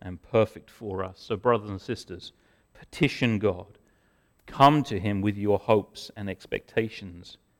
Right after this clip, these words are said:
and submit your expectations to King Jesus as you rejoice in the glory of his gospel. Let me close with this final comment.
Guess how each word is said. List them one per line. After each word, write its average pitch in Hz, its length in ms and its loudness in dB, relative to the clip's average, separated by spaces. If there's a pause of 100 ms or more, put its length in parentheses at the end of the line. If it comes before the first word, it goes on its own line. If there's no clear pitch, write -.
(880)
and 95 140 -6
submit 117 500 2
your 110 200 6
expectations 98 840 -2
to - 100 -18
King 95 280 -6
Jesus 92 540 -6
as 95 240 -6
you 104 140 -4
rejoice 92 840 -4 (460)
in 175 80 -8
the 185 80 -8
glory 107 680 0
of 95 140 -10
his 95 200 -8
gospel. - 520 -10 (3000)
Let 117 60 -2
me 101 60 0
close 110 420 4
with 104 100 -4
this 98 220 -2
final 110 420 2
comment. 90 500 -10